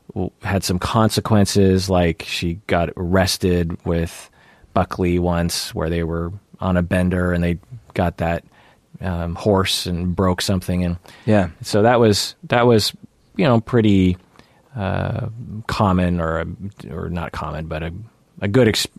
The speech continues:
Speaker 1: good depiction of what it's, what it's like for someone to be intoxicated chronically. But it, it leaves out the common consequences. I mean,
Speaker 2: Yeah.
Speaker 1: th-, this,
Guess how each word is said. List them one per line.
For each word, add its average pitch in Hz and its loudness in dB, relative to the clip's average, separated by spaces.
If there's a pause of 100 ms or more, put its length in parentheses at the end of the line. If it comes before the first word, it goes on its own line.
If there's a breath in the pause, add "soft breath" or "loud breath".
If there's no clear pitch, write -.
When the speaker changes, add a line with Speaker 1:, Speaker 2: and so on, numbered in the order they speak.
(160)
Speaker 1:
good 107 4
depiction 92 0
of 87 -2
what 87 -2
it's, - -10 (180)
what 90 0
it's - -2
like 85 0
for 90 -6
someone 90 4
to 87 2
be 87 2
intoxicated 82 0 (680 loud breath)
chronically. 92 2 (460 loud breath)
But 139 4 (320)
it, 139 2
it 143 4
leaves 185 6
out 123 2
the 110 2
common 120 4
consequences. - -4 (200)
I 117 4
mean, 117 6
Speaker 2:
Yeah. 104 4 (360 soft breath)
Speaker 1:
th-, 139 4
this, 143 2